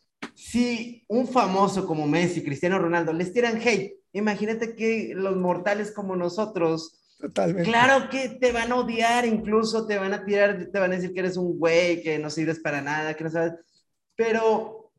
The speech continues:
Speaker 1: tú, el único que sabe cómo está funcionando su negocio, eres tú mismo. Y sí, yo, yo creo que una de las cosas, y te lo digo por experiencia, muchísima gente cercana que a lo mejor te quiere dar un consejo de buena forma,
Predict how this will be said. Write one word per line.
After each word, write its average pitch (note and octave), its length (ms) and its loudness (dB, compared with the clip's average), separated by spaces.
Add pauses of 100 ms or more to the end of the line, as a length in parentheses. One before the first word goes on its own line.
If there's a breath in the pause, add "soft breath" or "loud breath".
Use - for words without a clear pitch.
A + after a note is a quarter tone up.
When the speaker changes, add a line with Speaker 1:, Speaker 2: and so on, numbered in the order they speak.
(140)
Speaker 1:
tú, C4 440 2
el F#3+ 200 4
único B3+ 360 0
que E3 80 -2
sabe F3+ 500 0 (500)
cómo A3 340 2
está G#3+ 260 0
funcionando E3 560 0
su C#3+ 120 -8
negocio, B2+ 520 -2 (420)
eres C#3 280 -2
tú D#3 80 -4
mismo. A#2+ 420 -4 (540)
Y A3 340 2
sí, - 640 0 (360)
yo, G3 320 4 (180)
yo F#3 140 4
creo G#3+ 180 4
que A3+ 120 4
una F#3 240 2
de G#3+ 60 2
las F#3+ 160 2
cosas, F#3+ 340 0
y E3 260 -2
te D3+ 100 0
lo C3+ 80 -2
digo F#3+ 320 0
por D3+ 140 0
experiencia, C#3 500 -4
muchísima F3 600 0
gente F#3 280 -2
cercana F3 720 -2
que F#3+ 100 0
a F3 60 4
lo F3 200 2
mejor E3+ 520 0
te A3+ 160 -4
quiere G3+ 220 -2
dar G3+ 120 4
un G3+ 200 -2
consejo E3+ 680 0
de D3 160 0
buena D#3+ 420 -2
forma, D3+ 540 -2